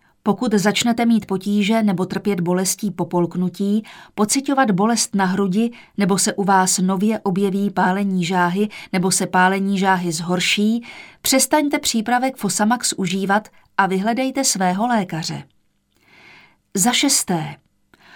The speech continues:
poté, co si vezmete tabletu přípravku Fosamax, počkejte alespoň třicet minut,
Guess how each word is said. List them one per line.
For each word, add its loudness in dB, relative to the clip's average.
poté, 2
co -2
si 0
vezmete 0
tabletu 0
přípravku -2
Fosamax, 0
počkejte 0
alespoň -2
třicet -4
minut, 2